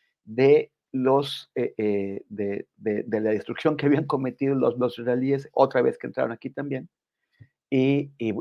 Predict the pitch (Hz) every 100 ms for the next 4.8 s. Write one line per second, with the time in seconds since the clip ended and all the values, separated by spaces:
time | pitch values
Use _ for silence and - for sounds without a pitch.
0 | 120 110 101 110 104 131 143 170 - 98
1 | 107 131 143 120 117 117 104 143 170 151
2 | 143 143 143 139 139 139 135 139 113 107
3 | 110 139 139 135 - 131 131 127 131 123
4 | 113 110 120 139 135 143 -